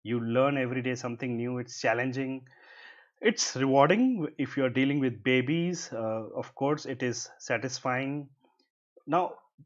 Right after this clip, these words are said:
the pros are that, of course, you will always have a door for private practice.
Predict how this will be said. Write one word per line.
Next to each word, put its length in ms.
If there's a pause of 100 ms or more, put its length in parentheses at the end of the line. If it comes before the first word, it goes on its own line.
(100)
the 100
pros 460
are 240
that, 240
of 220
course, 400 (160)
you 320
will 220
always 600
have 160
a 60
door 320
for 400 (160)
private 320
practice. 500